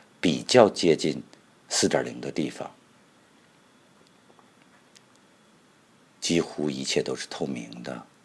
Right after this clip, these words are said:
所有的生产数据，所有的生产现场的数据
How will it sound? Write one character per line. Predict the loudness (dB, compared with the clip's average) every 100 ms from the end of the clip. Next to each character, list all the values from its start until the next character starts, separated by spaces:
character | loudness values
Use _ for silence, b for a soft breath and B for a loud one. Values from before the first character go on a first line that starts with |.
| b b b
所 | -8 2 4
有 | 4 2
的 | -4 -6
生 | -4 -2 -4
产 | -6 -8
数 | -6 -6
据， | -8 -10 -10 -10 -16 _ _ _ -20 _ _ _ _ _ -10
所 | 0 6 6
有 | 6 2 -4
的 | -6 -6 -6 -8
生 | -4 -2
产 | -2 -4
现 | 0 2 2
场 | -4 -8 -12 -14
的 | -12 -14 b b b -10
数 | -4 -4
据 | -2 -2 -2